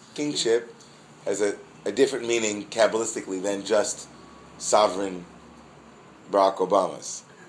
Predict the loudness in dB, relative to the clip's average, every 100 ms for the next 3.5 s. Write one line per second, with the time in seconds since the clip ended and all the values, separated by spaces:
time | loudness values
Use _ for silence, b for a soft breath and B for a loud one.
0 | -20 -2 0 0 -4 -18 -20 -20 -20 -20
1 | -20 -20 -20 -10 -6 0 2 4 8 8
2 | 8 10 10 8 0 0 4 6 6 4
3 | 8 10 12 10